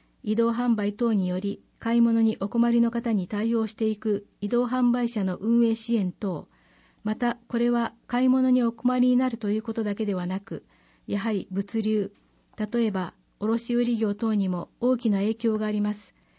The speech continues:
こういった対応として、物流の再構築を支援していく予算も考えています。また、各種の利子補助等も行い、トスクが閉店されるにあたっての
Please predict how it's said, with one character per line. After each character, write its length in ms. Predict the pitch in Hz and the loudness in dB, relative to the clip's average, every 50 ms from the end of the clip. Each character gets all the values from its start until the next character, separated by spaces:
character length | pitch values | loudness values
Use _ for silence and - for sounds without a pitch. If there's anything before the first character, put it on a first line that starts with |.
| _ _ _ _ _ _ | _ _ _ _ _ _
こ 180 | - - 254 254 | -2 0 2 2
う 60 | 254 | 2
い 40 | 247 | 0
っ 20 | |
た 180 | 240 - 247 240 | -2 -4 -6 -4
対 280 | 240 233 233 233 233 | -2 0 0 2 2
応 100 | 240 240 | 2 0
と 140 | 233 240 226 | 0 -2 -4
し 120 | 226 - - | -4 -4 -4
て、 220 | - 226 220 226 _ _ _ _ _ - | -4 -4 -4 -4 _ _ _ _ _ -8
物 260 | 185 196 196 - 233 | -6 -6 -4 -2 0
流 180 | 220 233 233 226 | 0 2 2 2
の 240 | 226 220 220 - - | 2 2 0 -4 -8
再 260 | - - - 247 254 247 | -8 -6 -4 -2 -2 -2
構 220 | - 269 262 247 | 0 0 0 0
築 300 | 247 - - - 220 190 | -2 -6 -10 -6 -4 -4
を 100 | 180 165 - | -4 -4 -8
支 220 | - - - 214 | -10 -6 -2 0
援 180 | 226 240 240 233 | 2 2 2 0
し 80 | 233 | 0
て 140 | - - 233 | -2 -2 -2
い 60 | 240 | 0
く 100 | 233 - | 0 -2
予 100 | 226 220 | -2 -2
算 260 | 220 - 240 240 240 240 | -2 -2 0 2 4 4
も 160 | 262 247 - | 2 2 0
考 280 | - 220 214 220 214 | -2 -2 0 0 0
え 100 | 214 214 | 0 -2
て 120 | 208 208 185 | -4 -4 -4
い 60 | 175 | -4
ま 160 | 175 175 175 | -4 -6 -6
す。 220 | - - - - _ _ _ _ _ _ _ _ _ _ _ _ _ _ _ _ _ _ | -10 -12 -20 -20 _ _ _ _ _ _ _ _ _ _ _ _ _ _ _ _ _ _
ま 140 | - 208 208 | -4 -4 -4
た、 240 | 208 226 220 - - _ | -2 -4 -4 -6 -6 _
各 220 | - 262 262 262 - | -4 -4 -4 -4 -4
種 180 | - - 220 | -2 0 0
の 220 | 202 190 190 - - - | 0 0 -2 -4 -6 -4
利 100 | 233 247 | -4 -2
子 160 | 233 - 220 | 0 0 0
補 100 | 214 240 | 2 2
助 140 | 220 220 214 | 0 0 0
等 200 | 214 240 226 208 | -2 -2 0 0
も 180 | 185 180 180 180 | 0 -2 -2 -4
行 140 | - 196 | -4 -4
い、 300 | 196 196 196 196 190 - - _ _ _ _ _ _ | -4 -2 -2 -4 -6 -8 -10 _ _ _ _ _ _
ト 120 | - 247 240 | -2 -2 -2
ス 100 | 240 - | -2 -4
ク 120 | - 196 | -6 -4
が 100 | 185 190 | -4 -2
閉 200 | 185 208 226 233 | -2 0 0 0
店 220 | 240 240 240 233 | 2 2 0 0
さ 140 | 233 - 233 | 0 0 0
れ 100 | 226 233 | 0 2
る 100 | 233 240 | 2 4
に 120 | 233 208 190 | 2 2 2
あ 60 | 190 | -2
た 100 | - 214 | -4 -6
っ 60 | 208 | -6
て 200 | 208 - 220 208 | -6 -4 -2 0
の 220 | 202 190 180 - | 0 0 -2 -6